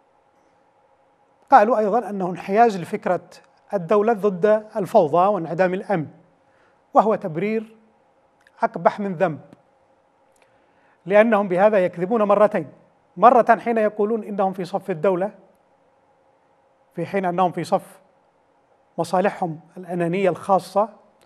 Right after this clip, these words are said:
ومرة أخرى حين يزعمون أن لدينا دولة بالمفهوم الاحترافي لكلمة دولة، هذه كذبة أخرى. ولولا أنه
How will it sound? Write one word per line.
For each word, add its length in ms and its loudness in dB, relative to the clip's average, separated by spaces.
ومرة 420 4
أخرى 260 4
حين 220 -2
يزعمون 520 0
أن 200 -2
لدينا 360 2
دولة 400 2
بالمفهوم 420 -4
الاحترافي 540 -2
لكلمة 440 -6
دولة، 320 0
هذه 160 -8
كذبة 340 -6
أخرى. 260 -4
ولولا 380 4
أنه 380 -4